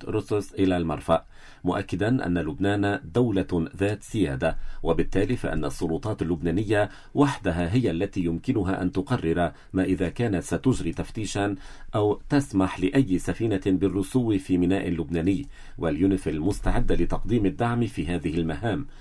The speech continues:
والسلطات اللبنانية لم تطلب ذلك مطلقاً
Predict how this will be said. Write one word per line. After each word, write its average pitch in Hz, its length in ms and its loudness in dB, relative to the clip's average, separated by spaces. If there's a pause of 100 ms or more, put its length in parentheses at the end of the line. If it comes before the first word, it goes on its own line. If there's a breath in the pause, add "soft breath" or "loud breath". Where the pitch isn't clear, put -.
(240 soft breath)
والسلطات 90 600 -2
اللبنانية 92 640 0 (200 loud breath)
لم 92 280 2
تطلب 90 460 0
ذلك 104 600 -2
مطلقاً 73 520 -2